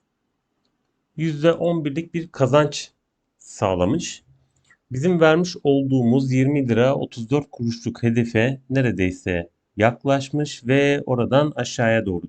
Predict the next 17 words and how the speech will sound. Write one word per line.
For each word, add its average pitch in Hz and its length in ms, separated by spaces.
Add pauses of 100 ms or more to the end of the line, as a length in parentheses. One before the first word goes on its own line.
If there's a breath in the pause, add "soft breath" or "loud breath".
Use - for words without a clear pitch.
dönmüş. 92 580 (760 soft breath)
Yani 135 280
hedefimiz 131 460
gelmiş 117 320
sayılabilir. 120 840 (1120)
Biraz 202 280
daha 151 160
yakından 135 500
bu 98 60
hisseyi 98 300
incelemek 92 420
istiyorum. 101 340
İki 127 160
saatlik 117 380
grafiğine 113 480
bir 95 180
bakalım. 95 480